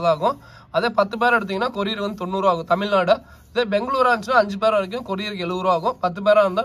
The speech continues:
நூத்தி இருபது ரூபா ஆகும், ஓகேங்களா? இதுதான் வந்து பாத்தீங்கன்னா courier சா-, சார்ஜஸ்ங்கிறது. ஒரு pair கோசரம் வந்து பாத்தீங்கன்னா courier charge நீங்க அவ்வளவு பே பண்ணிட்டு இல்ல. So, அதுதான் வந்து எங்களுக்கு கஷ்டமா இருக்கும். So, அதனால தான் நாங்க இந்த மாதிரி minimum இது வைக்கிறோம். So, அது போக வந்து பாத்தீங்கன்னா வேற என்ன bro stock இருக்கு?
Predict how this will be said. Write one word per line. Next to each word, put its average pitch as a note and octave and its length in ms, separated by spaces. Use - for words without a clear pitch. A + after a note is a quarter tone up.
நூத்தி G3 260
இருபது E3 220
ரூபா E3 100
ஆகும், D3+ 240
ஓகேங்களா? D#3 280
இதுதான் F3+ 300
வந்து G3+ 120
பாத்தீங்கன்னா G3+ 240
courier G3+ 360
சா-, D#3+ 120
சார்ஜஸ்ங்கிறது. E3 640
ஒரு A#3 100
pair C4+ 240
கோசரம் A#3+ 260
வந்து A3+ 140
பாத்தீங்கன்னா G#3+ 260
courier G#3 240
charge G3 200
நீங்க F3+ 160
அவ்வளவு E3 200
பே F3 160
பண்ணிட்டு E3 420
இல்ல. D3+ 100
So, F3+ 80
அதுதான் G3 340
வந்து G3 160
எங்களுக்கு F3 260
கஷ்டமா E3+ 320
இருக்கும். D#3+ 260
So, - 160
அதனால G#3 220
தான் A#3+ 120
நாங்க G#3+ 180
இந்த F#3+ 140
மாதிரி G#3 220
minimum A#3 320
இது F3+ 100
வைக்கிறோம். G3 300
So, - 60
அது F#3+ 240
போக C4+ 120
வந்து A3+ 160
பாத்தீங்கன்னா G#3 300
வேற F#3+ 360
என்ன A#3 240
bro A3 200
stock F3 300
இருக்கு? D#3+ 220